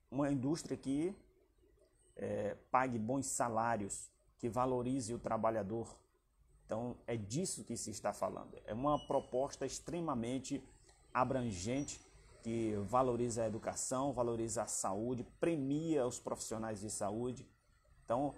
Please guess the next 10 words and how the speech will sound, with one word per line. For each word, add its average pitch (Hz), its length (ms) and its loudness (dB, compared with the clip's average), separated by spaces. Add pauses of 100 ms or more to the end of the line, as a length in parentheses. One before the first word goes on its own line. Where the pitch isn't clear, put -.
(540)
mais 135 440 2
do 151 100 -4
que 147 160 2
nunca, 123 480 2
a 110 280 2
saúde 127 720 2
neste 113 380 0
tempo 113 280 -4
de 107 80 -2
pandemia, 107 580 -2